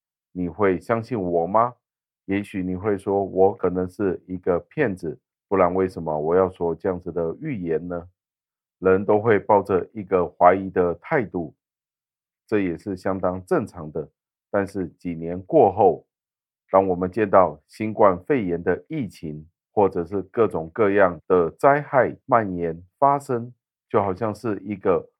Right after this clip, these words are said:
我们无法相信的事实摆在我们的面前。这一段的经文就正正好像是要对以色列人说，就是告诉他们将会有一些事情发生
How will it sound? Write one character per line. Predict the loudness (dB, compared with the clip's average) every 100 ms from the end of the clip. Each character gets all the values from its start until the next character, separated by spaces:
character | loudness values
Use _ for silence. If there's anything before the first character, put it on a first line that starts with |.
| _ _
我 | -2
们 | -2
无 | -2 -2
法 | 2 2
相 | 0 -8 -8
信 | -10 -4
的 | -4
事 | -4 -8 -8
实 | -8 -12 -12 _ _ _ _
摆 | -2 0
在 | 2
我 | 2 0
们 | -2 -4
的 | 0 0
面 | 0 -6 -6
前。 | -8 -8 -10 -10 _ _ _ _ _ _ _ _
这 | -2
一 | 0
段 | 0 -2
的 | -4
经 | -4 -2
文 | -2 -2 -6 _ _
就 | 0 0
正 | 0 -2 0
正 | -2 -2 -10 _
好 | -4 -4
像 | -4 -6
是 | -2 2
要 | 2
对 | 2 -2 -2 -10 _
以 | -14 -8
色 | 0 2
列 | 4 0
人 | 0 -4
说， | -6 -4 -4 -8 _ _ _ _ _
就 | -4 -4
是 | -4
告 | -4 2 2
诉 | 0 -8 -10
他 | -4 -2
们 | -2 -6 -10 _ _ _
将 | -2 0
会 | 0 0
有 | 0 -2 -6 _
一 | -14
些 | -4 -4
事 | -4 -10
情 | -10 -16 -16
发 | _ -2 0
生 | -4 -6 -6